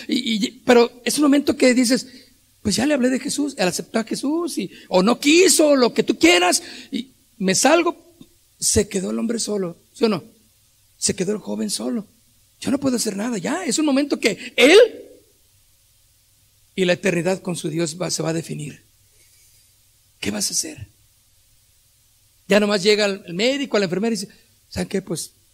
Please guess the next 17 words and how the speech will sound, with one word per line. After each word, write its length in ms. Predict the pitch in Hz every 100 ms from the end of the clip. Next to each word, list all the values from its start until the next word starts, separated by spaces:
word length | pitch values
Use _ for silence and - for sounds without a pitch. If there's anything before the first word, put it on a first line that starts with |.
| _
ya 120 | - 156
falleció, 480 | 156 135 - 139 139
ya 120 | 165
partió". 420 | 151 143 - - _ _ - 202 208 180 _ _ _ _ _ _ _ _
Híjole, 540 | 139 180 170 - 117 -
esperamos 400 | - 170 185 190
que 140 | -
haya, 360 | 170 180 165 - _ _ _ -
que 80 | 185
haya 240 | 190 185
hecho 340 | 190 190 208
lo 160 | 202 175
correcto 460 | 190 185 208 208 208
ahí 120 | 208
en 120 | 226
su 140 | - 226
tiempo. 420 | 233 226 208